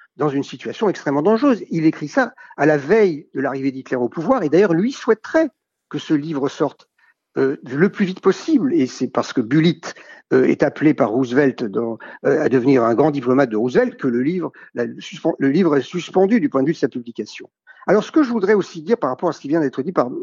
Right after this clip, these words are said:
par les deux, les deux personnes, les deux collègues qui viennent de, de, de s'exprimer. Freud ne s'engage dans ce travail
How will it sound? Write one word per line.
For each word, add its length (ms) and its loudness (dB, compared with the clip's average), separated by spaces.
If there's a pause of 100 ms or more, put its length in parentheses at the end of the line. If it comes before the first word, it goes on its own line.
(120)
par 140 -6
les 160 -8
deux, 220 -4 (260)
les 120 -4
deux 100 2
personnes, 500 0
les 140 -2
deux 120 0
collègues 280 4
qui 120 -10
viennent 180 0
de, 160 -2
de, 200 -8 (200)
de 40 -12
s'exprimer. 640 -6 (340)
Freud 600 2
ne 100 -2
s'engage 560 2
dans 140 -14
ce 160 -16
travail 600 -4